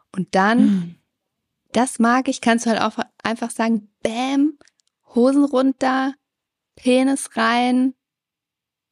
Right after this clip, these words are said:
Speaker 1: und ab geht die Post. Und weil die Hände ja frei sind, sowohl ihre als auch seine, brauchst du auch kein, wir nennen's ja ungern Vorspiel, aber damit jeder weiß, was er gemeint ist,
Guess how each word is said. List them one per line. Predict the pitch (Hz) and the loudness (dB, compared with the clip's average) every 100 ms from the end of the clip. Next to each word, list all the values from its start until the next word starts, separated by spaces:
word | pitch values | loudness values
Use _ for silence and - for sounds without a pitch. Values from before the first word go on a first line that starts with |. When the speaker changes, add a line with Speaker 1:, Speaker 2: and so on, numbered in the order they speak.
| _ _ _ _ _ _ _ | _ _ _ _ _ _ _
Speaker 1:
und | - 226 214 208 | 0 0 0 -4
ab | 208 | -4
geht | - 208 | -4 -4
die | 185 | -4
Post. | - - 156 - - - | -6 -8 -8 -8 -10 -12
Und | - 214 202 202 | -2 0 0 0
weil | 226 240 220 330 - _ _ _ _ _ _ _ _ _ _ _ _ _ _ - | 2 2 2 0 -2 _ _ _ _ _ _ _ _ _ _ _ _ _ _ -2
die | 202 | 0
Hände | 220 349 403 | 2 2 2
ja | 180 147 | 2 -2
frei | - - 151 151 156 | -8 -6 -2 -2 0
sind, | 208 285 - - | 2 0 0 -10
sowohl | - 202 214 208 | -6 -2 0 2
ihre | 277 302 - | 2 2 0
als | 233 214 | -2 -4
auch | 202 | -6
seine, | - 220 277 240 147 196 285 - - - _ _ _ _ _ | -4 0 2 2 2 0 -2 -4 -20 -20 _ _ _ _ _
brauchst | - 233 277 - | 0 0 0 -2
du | 254 | -2
auch | - 233 - | -2 -4 -8
kein, | 226 214 220 226 208 | -4 -2 0 0 0
wir | |
nennen's | 190 190 208 | 0 0 2
ja | 196 - | 0 2
ungern | 196 180 156 | 2 2 0
Vorspiel, | - 226 220 233 - 233 220 | 0 2 4 2 0 0 0
aber | 175 170 | 0 0
damit | 175 175 | -2 -2
jeder | 175 175 165 | -2 -2 0
weiß, | 165 - | -2 -2
was | 170 | -6
er | 170 151 | -6 -4
gemeint | 151 165 202 247 | -4 0 0 0
ist, | - 240 | -2 -6